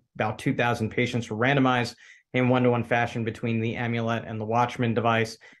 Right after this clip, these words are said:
And you see that it was really non-inferior at, um, all the hard endpoints that were studied with regards to Watchman. So our case is a seventy-year-old gentleman with paroxysmal non-valvular atrial fibrillation.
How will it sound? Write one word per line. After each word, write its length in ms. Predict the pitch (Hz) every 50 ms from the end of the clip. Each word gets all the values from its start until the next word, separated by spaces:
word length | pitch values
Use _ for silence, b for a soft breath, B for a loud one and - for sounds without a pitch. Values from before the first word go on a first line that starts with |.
| B _ -
And 240 | 127 127 123 120 127
you 80 | 127
see 260 | 127 127 - 147 143 139
that 320 | 120 127 120 117 117 - -
it 60 | 123
was 200 | 117 123 120 110
really 200 | 131 135 131 123
non-inferior 920 | 117 117 117 117 117 113 110 95 - - 117 117 113 110 110 110 110 107 110
at, 500 | 107 110 113 110 113 113 110 - - -
um, 380 | 113 107 107 107 110 107 - -
all 140 | - 120 117
the 80 | 120
hard 240 | 113 - 123 113 110
endpoints 480 | 113 113 113 110 - 113 113 107 - -
that 120 | 120 117
were 80 | - 123
studied 480 | - - - 117 - 110 113 - - - - -
with 260 | 143 131 123 120 -
regards 320 | 113 110 113 107 107 - -
to 80 | 120
Watchman. 480 | 117 - - - - - 120 123 117 117 _ _ _ _ _ _ _ _ _ _ _ _ b b b b b b b b b
So 140 | _ - 151
our 100 | 156 156
case 300 | 151 - 170 170 180 -
is 80 | 147 139
a 20 |
seventy-year-old 640 | 135 - - 151 147 156 147 147 151 156 147 147 143
gentleman 460 | 127 143 147 147 147 143 147 147 143 135
with 160 | 131 - -
paroxysmal 480 | - 135 131 123 - 139 123 127 127
non-valvular 720 | 127 120 120 120 120 120 120 120 123 117 123 117 123 120
atrial 360 | 120 120 120 - - 127 120 -
fibrillation. 800 | 131 123 127 123 120 120 120 117 - - 123 117 117 117 113